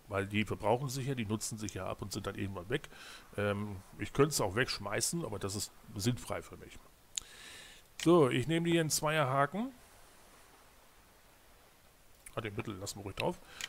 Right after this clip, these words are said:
Und, ähm, gehe hier ganz einfach auf Silikonwurm.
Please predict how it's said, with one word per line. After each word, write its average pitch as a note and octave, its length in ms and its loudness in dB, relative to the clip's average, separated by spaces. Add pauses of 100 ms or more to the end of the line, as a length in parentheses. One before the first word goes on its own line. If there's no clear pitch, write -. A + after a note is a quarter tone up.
(180)
Und, C#3 420 2
ähm, C3 400 2 (180)
gehe C3 260 0
hier C3+ 200 0
ganz D#3 420 -2
einfach A2 640 -6 (640)
auf A2+ 260 2
Silikonwurm. G#2+ 760 -2